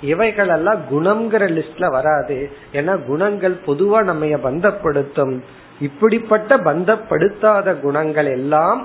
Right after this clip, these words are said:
என்னை அடைகின்றன. இனி இந்த ஸ்லோகத்தில் இருக்கிற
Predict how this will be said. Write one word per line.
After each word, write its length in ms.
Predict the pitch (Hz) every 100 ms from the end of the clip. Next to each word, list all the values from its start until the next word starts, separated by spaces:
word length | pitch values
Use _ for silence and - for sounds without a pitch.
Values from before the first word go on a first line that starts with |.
| - - - -
என்னை 360 | 143 143 139 156 -
அடைகின்றன. 720 | 135 131 139 139 127 120 104 139 147 - - - - - - - - - - - - -
இனி 180 | 196 220 214
இந்த 240 | 190 180
ஸ்லோகத்தில் 640 | 170 180 185 220 226 202 180
இருக்கிற 300 | 165 180